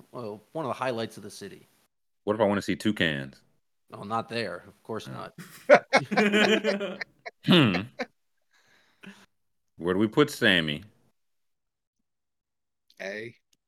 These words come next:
Speaker 2: Yeah, he's better than the bees. Good with A.
Speaker 1: There's just a bunch of common birds on here that I think we could just, like, roll through pretty quick. Like, I see a,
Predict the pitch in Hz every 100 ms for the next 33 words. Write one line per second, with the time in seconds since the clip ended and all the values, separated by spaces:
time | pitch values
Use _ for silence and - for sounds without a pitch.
0 | _ _ _ _ _ _ _ _ _ _
1 | _ _ _ _ _ _ _ _ _ _
2 | _ _ _ _ _ _ _ _ _ _
3 | _ _ 85 101 101 90 104 95 95 82
4 | 73 69 65 69 64 64 - _ _ _
5 | _ _ _ _ _ _ _ _ _ _
6 | _ _ _ _ _ _ _ _ _ _
7 | _ - 117 85 76 67 69 - _ _
8 | _ 127 139 190 196 233 202 - 135 139
9 | 143 180 175 180 185 170 180 180 180 175
10 | 127 - 135 120 107 104 101 92 90 -
11 | _ _ _ _ - 110 110 107 113 104
12 | - 107 98 - 92 - 87 98 - 107
13 | 92 92